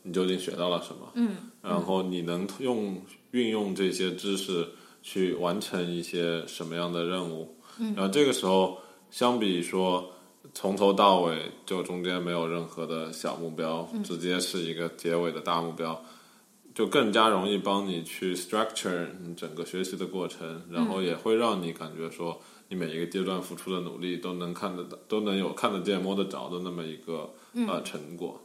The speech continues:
Speaker 2: 嗯，对。我觉得他，对，我觉得这种其实学习的方式在，可能在教育学里面会有另外的一套理论，
Speaker 1: 嗯。
Speaker 2: 但是就我们这个话题来说，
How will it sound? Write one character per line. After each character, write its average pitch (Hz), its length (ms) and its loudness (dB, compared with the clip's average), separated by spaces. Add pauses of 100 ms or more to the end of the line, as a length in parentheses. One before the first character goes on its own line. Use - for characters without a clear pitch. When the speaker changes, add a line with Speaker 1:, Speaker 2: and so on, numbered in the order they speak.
Speaker 2:
嗯， 226 360 -4 (180)
对。 196 240 -4 (340)
我 220 100 0
觉 226 100 2
得 285 160 2
他， 311 320 0
对， 202 240 0
我 190 160 -4
觉 202 100 -2
得 254 200 2
这 - 120 -2
种 240 160 0
其 202 200 -4
实 208 120 0
学 208 220 -2
习 208 100 -4
的 202 80 -4
方 220 280 -2
式 214 240 -4
在， 202 520 -2 (280)
可 220 140 0
能 202 180 0
在 240 260 0
教 240 320 2
育 - 20 0
学 190 220 -2
里 180 140 -4
面 180 180 -8
会 190 140 -4
有 175 100 -4
另 208 160 -2
外 208 100 2
的 196 120 -2
一 208 120 -4 (120)
套 214 220 -2
理 170 160 -2
论， 170 200 -6
Speaker 1:
嗯。 - 40 -12 (220)
Speaker 2:
但 277 160 0
是 247 220 -2
就 285 160 2
我 208 140 4
们 180 120 -10
这 254 140 -2
个 214 120 0
话 208 140 -4
题 196 160 -8
来 180 200 -2
说， 190 360 -4